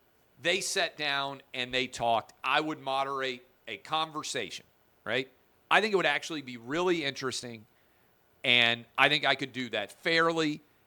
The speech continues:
and I think people who disagree on things should talk more often than they do. Um, I understand why Jimmy's upset about the idea that, uh, he was gonna be on the Epstein list or he was a pedophile.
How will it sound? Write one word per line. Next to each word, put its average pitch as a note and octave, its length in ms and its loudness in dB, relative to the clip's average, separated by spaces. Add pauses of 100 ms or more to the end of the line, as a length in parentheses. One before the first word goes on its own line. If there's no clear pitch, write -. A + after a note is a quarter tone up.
(120)
and A#2 380 2 (100)
I D3 100 10
think D#3 160 0
people D3+ 240 -4
who C#3+ 100 -2
disagree B2+ 500 -4
on A#2+ 160 -2
things A2 260 -4
should - 220 -8
talk G#2 360 0 (880)
more C3+ 340 2
often A2+ 380 0
than F#2 80 -14
they D#2+ 160 -8
do. C2 180 -14 (960)
Um, C3+ 340 2 (280)
I F3 160 4
understand F3 400 -2
why D#3 100 0
Jimmy's D3+ 360 -6
upset D3 540 -4 (340)
about C3+ 340 4
the C3 160 -2
idea B2 600 -2 (340)
that, A#2 380 4 (640)
uh, A2 200 2
he D3 120 -4
was C#3+ 140 -4
gonna C#3 140 -6
be C3+ 120 -4
on C3 140 -2
the B2+ 140 -2
Epstein C3+ 460 -6
list A#2+ 280 -4
or B2 60 -2
he A#2+ 120 -6
was A#2 140 -8
a B2 40 -8
pedophile. C3 560 -6